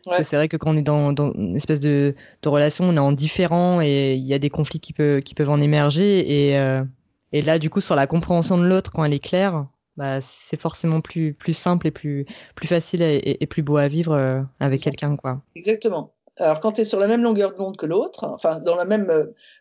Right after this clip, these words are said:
Speaker 2: s-, langage, euh, la longueur d'onde arrive plus facilement. Et
Speaker 1: Mm.
Speaker 2: puis, euh, effectivement, t-, tu peux, on peut construire des choses ensemble, on peut s'écouter mieux aussi,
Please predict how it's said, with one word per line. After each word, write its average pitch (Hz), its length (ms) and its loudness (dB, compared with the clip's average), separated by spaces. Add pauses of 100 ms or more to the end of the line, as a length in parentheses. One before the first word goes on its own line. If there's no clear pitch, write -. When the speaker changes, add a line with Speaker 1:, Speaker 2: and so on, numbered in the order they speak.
(120)
Speaker 2:
s-, - 180 -10
langage, 196 560 0 (640)
euh, 143 180 2
la 170 140 2
longueur 196 320 0
d'onde 202 240 -4
arrive 190 320 -2
plus 202 100 -6
facilement. 170 640 -8 (300)
Et 190 100 0
Speaker 1:
Mm. 175 60 -6
Speaker 2:
puis, 220 360 -6
euh, 151 280 2
effectivement, 208 640 -2
t-, - 280 -2
tu 170 160 -10
peux, 196 240 0
on 196 100 -4
peut 208 140 -2
construire 254 420 0
des 196 80 0
choses 180 220 -4
ensemble, 208 540 -2
on 170 100 -2
peut 185 140 -4
s'écouter 277 520 -2
mieux 180 440 -4
aussi, 202 400 -6